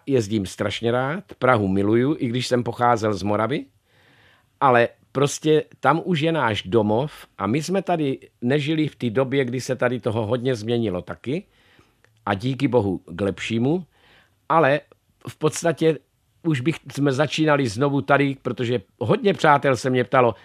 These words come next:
„Nechtěli byste se vrátit?“ Tak opravdu jednoduchá odpověď, eh, ne, my už máme holt domov tam.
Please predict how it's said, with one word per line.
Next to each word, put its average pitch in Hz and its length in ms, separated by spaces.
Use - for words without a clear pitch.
„Nechtěli 143 360
byste 147 260
se 165 160
vrátit?“ 113 580
Tak 120 220
opravdu 151 420
jednoduchá 139 520
odpověď, 120 640
eh, 104 180
ne, 123 360
my 123 220
už 127 200
máme 110 400
holt 107 420
domov 101 400
tam. 78 360